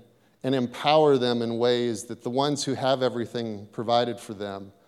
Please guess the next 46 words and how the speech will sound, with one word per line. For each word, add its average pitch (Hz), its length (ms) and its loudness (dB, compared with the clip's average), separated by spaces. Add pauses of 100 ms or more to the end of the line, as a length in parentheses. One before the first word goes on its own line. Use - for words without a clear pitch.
(720)
would 139 120 0
never 143 240 4
have 120 180 0
access 123 460 0
to. 135 180 0
It's 131 160 -2
like 151 240 2
in 165 160 2
the 143 80 2
Spirit, 185 560 4
he 151 160 0
comes 151 420 0
in 139 220 0
with 127 160 0
support - 840 0 (540)
and 117 140 -2
strength - 840 -2 (420)
because 127 300 2
their 135 160 6
faith 196 600 0
to 165 120 -4
even 147 320 0
look 180 300 0
to 147 140 -2
him 127 220 0
with 113 180 -2
hope 123 420 0 (440)
is 131 140 -2
so 170 180 6
much 180 300 2
greater 156 320 4
than 127 160 0
the 120 40 0
faith 156 320 2
of 117 140 -4
one 135 220 2
that 127 100 -4
has 131 320 2
everything 117 540 -2
and 110 100 -2
is 110 120 -6
looking 131 340 -2
to 113 60 -2
him 120 200 -2
for 110 140 -8
blessing. 110 400 0